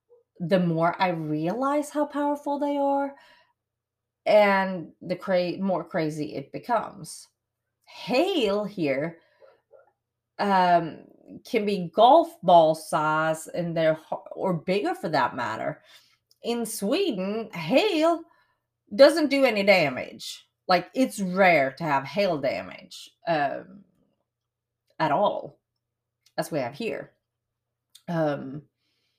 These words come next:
it, it just doesn't, it's not the same. I, I don't fi-, I can't figure out how to explain in a good way the differences between the two countries when it comes to weather. Of course, it's,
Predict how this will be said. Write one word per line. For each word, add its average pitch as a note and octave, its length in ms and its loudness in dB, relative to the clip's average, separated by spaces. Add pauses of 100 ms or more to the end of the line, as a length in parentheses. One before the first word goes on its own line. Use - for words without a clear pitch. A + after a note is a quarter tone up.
(920)
it, G3+ 240 -4
it G#3 220 -8
just F#3 360 -4
doesn't, F3 560 -2
it's A3+ 240 -8
not F#3 260 -4
the G#3 80 -8
same. G3+ 500 -6 (800)
I, G#3 300 2
I G3+ 420 0 (600)
don't A#3 320 2 (1400)
fi-, A#3 200 0
I A#3+ 80 0
can't D4+ 360 -4
figure A3 240 -4
out F3 220 -2
how F#3 300 0
to G3 160 -10
explain F3+ 680 -8
in D#3+ 160 -6
a C#3 200 -8
good E3 240 -4
way D3 520 2 (360)
the E3 120 -2
differences B3 640 -2
between D#3 640 -6
the E3 80 -8
two D#3+ 160 -6
countries D3 540 -8
when D#3+ 120 -4
it - 100 -8
comes G3+ 160 -6
to D3+ 100 -6
weather. C3 280 0
Of - 220 -2
course, F#3 220 2
it's, C#3+ 240 -8